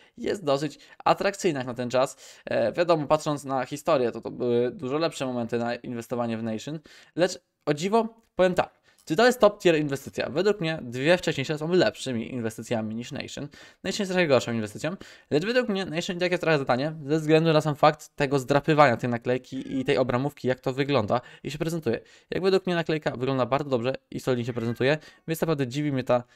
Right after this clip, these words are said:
e, cena tej naklejki. No i co? I napiszcie w komentarzu śmiało, co o tym sądzicie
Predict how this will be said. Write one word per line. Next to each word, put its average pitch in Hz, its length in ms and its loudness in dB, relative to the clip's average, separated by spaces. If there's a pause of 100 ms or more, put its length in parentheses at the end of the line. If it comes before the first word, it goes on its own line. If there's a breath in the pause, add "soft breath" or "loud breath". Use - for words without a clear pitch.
(120 soft breath)
e, 113 320 -2
cena 147 320 0
tej 127 140 0
naklejki. 117 420 -4 (420 loud breath)
No 190 60 -2
i 233 60 0
co? 208 140 0
I 160 60 -4
napiszcie 175 280 -8
w - 40 -12
komentarzu 160 300 -6
śmiało, 135 160 -4
co 135 100 -6
o 131 40 -4
tym 127 120 -8
sądzicie 131 360 -4